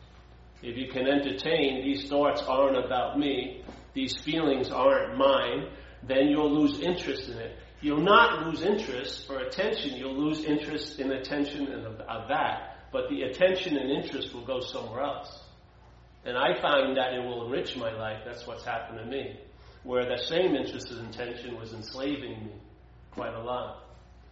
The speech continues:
to this wheel of constantly seeking and the need to be liberated and all this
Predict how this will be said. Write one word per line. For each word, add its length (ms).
to 100
this 240
wheel 240
of 160
constantly 440
seeking 760
and 100
the 60
need 280
to 100
be 220
liberated 760
and 100
all 200
this 200